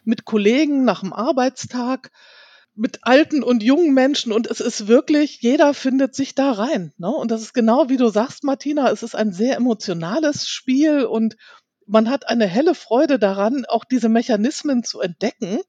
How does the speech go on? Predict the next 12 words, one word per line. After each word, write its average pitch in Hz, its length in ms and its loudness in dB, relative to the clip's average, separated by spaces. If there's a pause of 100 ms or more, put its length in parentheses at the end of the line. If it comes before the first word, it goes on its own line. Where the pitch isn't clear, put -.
(600)
und 214 200 -4 (200)
besser 277 380 -2
zu 175 240 -6
werden, 156 380 -10 (180)
ne? 254 200 -6
Diese 208 200 -2
Lernkurve 254 640 -2
zu 240 160 -4
nehmen, 226 380 0 (520)
das 214 160 -2
ist - 160 -12
einfach 233 400 -2